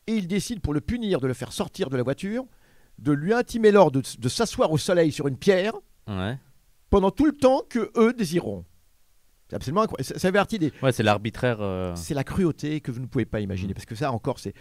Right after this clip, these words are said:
Speaker 1: c'est pas très. Mais il y a une cruauté des soldats israéliens.
Speaker 2: Mm. C'est du
Speaker 1: Moi, j'aimerais
Speaker 2: sadisme.
Speaker 1: qu'on le dise à ces gens-là qui disent oui, euh, même, et cetera. D'accord.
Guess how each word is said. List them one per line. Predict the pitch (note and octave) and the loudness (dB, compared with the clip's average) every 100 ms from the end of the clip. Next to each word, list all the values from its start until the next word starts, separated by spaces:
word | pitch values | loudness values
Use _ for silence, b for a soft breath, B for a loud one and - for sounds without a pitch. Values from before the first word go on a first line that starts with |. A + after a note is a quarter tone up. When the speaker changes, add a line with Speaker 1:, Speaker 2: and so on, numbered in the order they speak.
| B B | B B
Speaker 1:
c'est | C3 | -4
pas | C3 | -2
très. | C3 E3 C#3 B B | -2 -2 -4 B B
Mais | B2+ D3 - - | 0 0 0 -14
il | - D3 | -6 -2
y | |
a | D#3 | -2
une | D3+ | -2
cruauté | - B2+ G#3 D#3 - C3+ | -8 -4 0 0 0 -2
des | A2+ | -2
soldats | C#3 A#2+ | -2 -2
israéliens. | A#2+ G2+ A2 G#2 G2 G2+ | -2 -2 -2 -2 -4 -6
Speaker 2:
Mm. | F#2 E2+ - | -8 -12 -16
C'est | - F2+ | -14 -6
du | |
Speaker 1:
Moi, | A2+ C#3+ | 2 4
j'aimerais | C#3+ D3+ | 4 2
Speaker 2:
sadisme. | - | 2
Speaker 1:
qu'on | C3+ | -2
le | |
dise | B2 D3 A2+ | -2 -6 -6
à | |
ces | - A#2 | -4 -4
gens-là | A#2+ B2 | 0 -2
qui | A#2+ F2 | -2 -6
disent | B2 | -6
oui, | A2 B2+ C#3+ | 2 4 6
euh, | A#2 | 4
même, | A2+ C#3 C3 | 2 -4 -4
et | A2 | -8
cetera. | B2 - A2 | -10 -8 -8
D'accord. | A2 D3+ | -6 -6